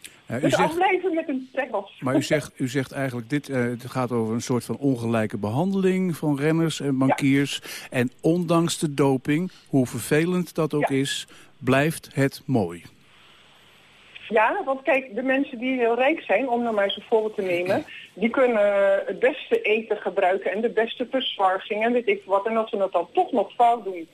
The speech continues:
Speaker 2: dan worden ze er niet op aangesproken. Deze mensen doen gewoon een vak. Want zo is het natuurlijk wel. En, eh, en het een heel zwaar vak ook nog.
Speaker 1: Een heel hard
Speaker 2: En ze
Speaker 1: vak.
Speaker 2: kunnen net als de v-,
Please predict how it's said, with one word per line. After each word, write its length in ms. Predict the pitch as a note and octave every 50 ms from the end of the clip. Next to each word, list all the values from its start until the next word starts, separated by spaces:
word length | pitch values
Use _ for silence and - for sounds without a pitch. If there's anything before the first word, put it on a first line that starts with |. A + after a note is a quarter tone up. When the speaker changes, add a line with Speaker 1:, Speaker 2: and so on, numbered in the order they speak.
| _ - - - - - - -
Speaker 2:
dan 340 | - A3 A3+ G#3+ G3 G#3+ A3
worden 240 | G#3 A#3+ A3 F#3 -
ze 80 | - G3
er 120 | F3+ G3
niet 160 | B3+ C#4+ -
op 100 | A3+ -
aangesproken. 760 | - G3+ G#3 G#3+ - G#3+ - - - - G3 F#3+ F#3+ - C4
Deze 260 | C4+ F4 F#4 - -
mensen 340 | C#4+ C4+ C4+ C4 B3+ - B3
doen 140 | A3+ C#4+ C#4
gewoon 240 | - - G#3+ F3+ F3+
een 80 | E3
vak. 280 | - - G#4+ - - - - - - - _ _ _ _ _
Want 220 | C4 C#4 C4+ -
zo 180 | - - A#3 F#3
is 140 | F#3+ C#4 C#4
het 160 | - C#4+ -
natuurlijk 340 | - - - E4+ - - -
wel. 340 | - B3+ C#4+ A3+ F3+ D#3 - -
En, 300 | - G3 F#3+ F#3 F#3 F3+
eh, 760 | D#3+ E3 D#3+ C#3 - - - - - - - - - G#3 A3
en 60 | G3
het 140 | F#3 F3 F#3
een 60 | F#3+
heel 180 | F3+ F#3 F3
zwaar 300 | - - F3+ - A3 C#4 -
vak 180 | - F4+ C#4+ - -
ook 260 | - - A#3 B3+ -
nog. 160 | F#4 F4 - - _ _
Speaker 1:
Een 200 | - C3 B2 B2+
heel 240 | A#2+ B2+ B2+ C3+ B2
hard 160 | B2 B2 -
Speaker 2:
En 40 | A3+
ze 40 | -
Speaker 1:
vak. 160 | C3 A#2 A2+
Speaker 2:
kunnen 180 | A#2 G#2+ G2+ G3+
net 180 | G#3 - -
als 120 | - G#3 -
de 80 | - G3
v-, 180 | - - -